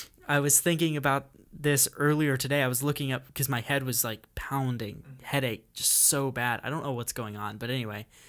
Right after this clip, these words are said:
Speaker 1: I've had migraines before, but this isn't the same. But I digress. Um, I was think-, <laughs> I was looking up diagrams of the human brain, like, brain and,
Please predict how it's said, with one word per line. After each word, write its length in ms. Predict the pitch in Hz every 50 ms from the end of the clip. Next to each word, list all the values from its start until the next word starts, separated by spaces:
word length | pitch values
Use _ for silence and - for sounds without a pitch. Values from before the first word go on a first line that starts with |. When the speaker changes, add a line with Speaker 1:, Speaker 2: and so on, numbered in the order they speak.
| - - - _ _
Speaker 1:
I've 120 | - 170 165
had 180 | 190 190 170
migraines 440 | 143 139 127 165 135 135 120 117 113 -
before, 260 | 120 110 - 127 117
but 140 | 120 120 -
this 180 | 139 131 -
isn't 240 | 131 117 123 120 - - _ _ _ _
the 80 | - 113
same. 320 | - - 110 104 107 117 - _
But 180 | - 165 - - _ _ _ _ _ _ _ _ -
I 80 | 143 139
digress. 460 | 131 127 117 120 101 98 - - - - - - - - - - - _ - -
Um, 500 | - 156 147 143 139 135 127 123 120 123 - _ _ _ _ _ _ _ _ _ _ _ _ _ _ _ _ _ _ _ _ _ _ _ _ _ _ _ _ _ _ _ _ _ _ - - _ _ _ _ _ _ _ _ - _ _ _ _ _ _ _ _ _ _ -
I 140 | 147 147 156
was 200 | 160 160 151 -
think-, 220 | - 170 151 -
<laughs> 160 | 160 - - -
I 20 |
was 200 | 196 - - -
looking 440 | 208 185 208 185 185 175 - 180 170
up 160 | 165 160 139
diagrams 760 | 143 147 110 117 131 135 - - - 196 180 170 175 175 165 160
of 180 | 143 127 131
the 100 | 143 139
human 360 | 127 - 151 143 143 143 135
brain, 360 | 123 127 120 117 127 135 143 147
like, 260 | - 123 117 - _
brain 240 | - 123 117 120 123
and, 140 | 127 120